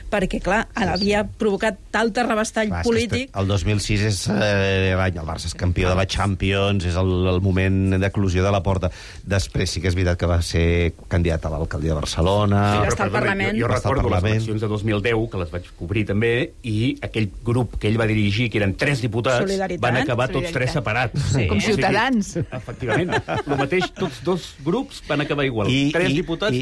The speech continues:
Speaker 3: i tots tres separats.
Speaker 2: i ja per acabar, diríem, aquest petit, eh, re-, recorregut,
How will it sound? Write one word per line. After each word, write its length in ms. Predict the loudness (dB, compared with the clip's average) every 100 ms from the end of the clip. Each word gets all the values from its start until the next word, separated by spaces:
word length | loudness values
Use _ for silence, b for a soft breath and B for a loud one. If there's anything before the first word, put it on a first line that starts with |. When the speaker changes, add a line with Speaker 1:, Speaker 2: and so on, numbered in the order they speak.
| 0
Speaker 3:
i 40 |
tots 140 | -2
tres 160 | -2 -4
separats. 300 | -4 -2 0
Speaker 2:
i 60 | 2
ja 140 | 2
per 120 | 2 2
acabar, 340 | 2 2 2
diríem, 240 | 2 2 2
aquest 260 | 2 0
petit, 400 | -2 -2 -2 0
eh, 460 | 0 2 4 4 2
re-, 400 | 0 0 0 0
recorregut, 720 | -2 -2 0 2 2 0 -4